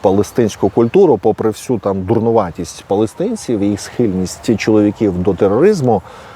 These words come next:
вони ніколи не будуть так себе поводити з дітьми. Ніколи. З дітьми вони так себе поводити не будуть. Так можуть себе поводити вагнера. І це прямий російський слід. І тут ми підходимо до ще цікавішого,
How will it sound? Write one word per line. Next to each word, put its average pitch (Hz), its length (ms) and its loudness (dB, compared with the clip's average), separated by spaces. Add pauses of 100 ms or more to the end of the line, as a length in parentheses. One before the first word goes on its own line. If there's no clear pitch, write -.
(180)
вони 170 260 2
ніколи 151 540 4
не 95 240 -6
будуть 104 300 -4
так 101 200 -8
себе 95 240 -4
поводити 92 560 -2
з 82 100 -6
дітьми. 78 400 -8 (800)
Ніколи. 98 460 2 (480)
З 87 60 -6
дітьми 113 340 2
вони 113 240 0
так 110 180 -6
себе 104 240 -2
поводити 92 520 -2
не 85 100 -6
будуть. 73 400 -8 (920)
Так 147 220 -2
можуть 117 280 0
себе 107 180 0
поводити 110 460 0
вагнера. 107 600 2 (680)
І 98 140 -4
це 160 240 0
прямий 127 380 2
російський 107 540 -2
слід. 98 380 -2 (400)
І 104 240 2 (120)
тут 180 240 4 (120)
ми 120 480 2
підходимо 101 600 0
до 87 100 -4
ще 180 220 2
цікавішого, 127 1200 0